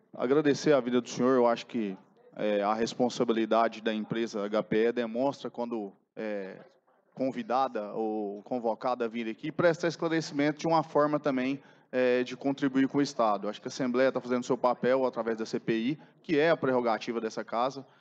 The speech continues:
É, haja visto o ano passado, na legislatura passada, é,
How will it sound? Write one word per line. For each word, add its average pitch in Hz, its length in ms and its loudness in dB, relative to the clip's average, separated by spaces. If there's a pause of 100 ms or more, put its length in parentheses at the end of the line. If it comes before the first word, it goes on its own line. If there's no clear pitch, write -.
(240)
É, 110 480 -4
haja 123 300 2
visto 139 360 0
o 135 40 4
ano 131 320 2
passado, 131 800 0
na 117 120 -4
legislatura 117 600 -4
passada, 113 640 -2 (440)
é, 117 460 -2